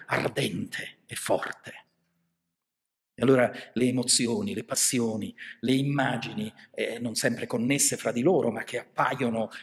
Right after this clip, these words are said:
eh, l'una dietro l'altra, talora sono simili ad uno stream of consciousness, un fiume in piena che ci investe. L'amore è acceso.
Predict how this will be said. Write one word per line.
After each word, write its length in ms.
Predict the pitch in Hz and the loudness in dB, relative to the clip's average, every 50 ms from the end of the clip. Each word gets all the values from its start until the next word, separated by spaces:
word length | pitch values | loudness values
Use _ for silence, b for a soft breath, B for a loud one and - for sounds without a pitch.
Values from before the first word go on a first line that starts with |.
| - _ | -10 _
eh, 360 | - 113 107 98 - 120 123 120 | -4 -2 -2 -2 -4 -6 -8 -4
l'una 240 | 123 131 131 127 123 | 0 2 2 2 2
dietro 300 | 113 123 135 123 - 131 | 2 0 0 0 2 2
l'altra, 640 | 123 123 123 107 104 98 - - - 113 110 131 135 | 4 2 2 0 -2 -6 -8 -8 -6 -6 -4 -4 -4
talora 420 | 131 - 139 170 185 170 143 123 B B B B _ | -4 -4 -2 0 0 0 -2 -4 B B B B _
sono 320 | - - - 117 110 117 | -4 -2 -2 -2 -2 -2
simili 400 | 117 - - 143 127 135 120 117 | 0 0 2 2 2 2 2 2
ad 100 | 117 117 | 2 2
uno 320 | 120 123 117 117 117 - | 2 2 2 2 0 -2
stream 540 | - - - - - - - - 160 135 139 | -6 -6 -4 -2 -2 2 4 6 6 6 6
of 160 | 131 117 - | 4 2 0
consciousness, 1000 | 131 - 160 127 107 - - 113 98 - - 113 101 92 - - - - - 123 B B B B B B | 0 -2 -2 -2 -2 -2 -4 -4 -6 -6 -6 -6 -6 -6 -4 -4 -4 -4 -4 -6 B B B B B B
un 160 | - 143 135 | 2 2 2
fiume 280 | - - 175 156 139 143 | 4 4 6 6 6 4
in 180 | 143 139 135 | 4 2 0
piena 300 | 147 151 143 113 110 110 | 0 0 0 0 0 -2
che 120 | 95 - - | -4 -4 -4
ci 240 | - - 131 113 117 | -2 -2 0 -2 -2
investe. 600 | 104 98 90 - - - - - - - - - _ _ _ _ _ _ _ _ _ _ _ | -4 -4 -4 -2 0 -2 -2 -2 -6 -10 -16 -16 _ _ _ _ _ _ _ _ _ _ _
L'amore 640 | - 113 120 120 113 110 104 - - - - _ _ | 2 4 4 4 4 4 0 -2 -6 -14 -20 _ _
è 80 | - - | -6 -6
acceso. 540 | - - - - 165 139 120 117 - - | -2 0 2 2 4 2 2 0 -4 -6